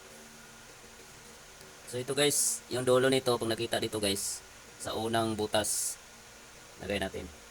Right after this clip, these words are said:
Ayan na guys, saka natin umpisahan ang pasok dito ng bulitas guys.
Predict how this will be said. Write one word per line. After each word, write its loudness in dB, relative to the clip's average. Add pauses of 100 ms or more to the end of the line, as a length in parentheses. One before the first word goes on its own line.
(2250)
Ayan -6
na -4
guys, -4
saka -4
natin 2
umpisahan -2
ang -2
pasok -4
dito -8
ng -4
bulitas -6
guys. -8